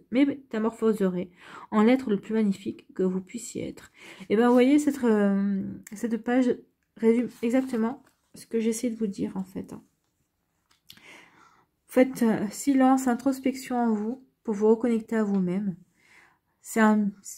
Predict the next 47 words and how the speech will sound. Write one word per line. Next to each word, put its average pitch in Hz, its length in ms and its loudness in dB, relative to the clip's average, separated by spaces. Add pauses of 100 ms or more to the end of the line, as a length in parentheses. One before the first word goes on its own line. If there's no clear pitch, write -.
(400)
Vous 220 100 -8
faites 262 220 0
mystère, 254 480 0
mais... 202 340 0 (440)
Vous 220 80 -4
fa-, 220 260 -2
vous 208 180 -6 (120)
paraissez 247 380 0
peut-être 247 240 -2
un 220 60 2
mystère 220 340 -2
aux 226 100 2
autres, 220 180 -2
mais 202 100 0
vous, 202 140 -2
vous 202 80 0
savez 196 360 0
qui - 200 -12
vous 214 180 -4
êtes, 208 320 -4
où 196 100 0
vous 196 160 -2
allez. 196 320 0 (640)
Vous 214 100 -10
connaissez 240 360 0
peut-être 240 260 -2
l'issue 233 280 -4
de 220 60 0
ce 214 100 -6
que - 80 -8
vous 202 180 -2
voulez 196 260 0
faire, 185 440 -8
mais 208 100 -4
c'est 208 140 -4
pour 226 140 -6
passer 247 260 -2
à - 20 2
une 226 80 2
nouvelle 208 220 0
étape 226 320 -4
supérieure, 196 480 -6
c'est 185 140 -10
pour 185 120 -14
vous 180 240 -8
élever, 175 280 -6
hein. - 80 -10